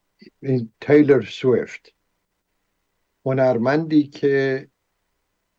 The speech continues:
بسیار، بسیار مورد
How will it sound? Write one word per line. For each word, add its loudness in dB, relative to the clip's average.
بسیار، 2
بسیار 0
مورد -2